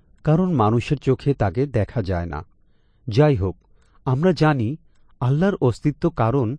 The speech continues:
আল্লাহর সৃষ্টিকে আমরা দেখতে পাই। কিতাব বলে,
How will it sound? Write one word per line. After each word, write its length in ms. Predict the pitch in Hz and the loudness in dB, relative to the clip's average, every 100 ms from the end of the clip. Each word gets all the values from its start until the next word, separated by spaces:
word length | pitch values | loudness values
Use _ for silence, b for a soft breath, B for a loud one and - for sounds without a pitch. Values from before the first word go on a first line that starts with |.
| _ _ - | _ _ -6
আল্লাহর 320 | 123 135 170 | 0 2 0
সৃষ্টিকে 640 | 170 - 127 - 127 160 165 | -2 -2 -2 -2 -2 0 0
আমরা 280 | 110 101 | -2 -2
দেখতে 340 | 127 107 - 98 | -2 -4 -6 -8
পাই। 260 | - 80 - _ _ _ _ _ | -6 -8 -10 _ _ _ _ _
কিতাব 340 | 110 104 147 | -4 2 0
বলে, 440 | 151 139 147 104 | 2 0 2 0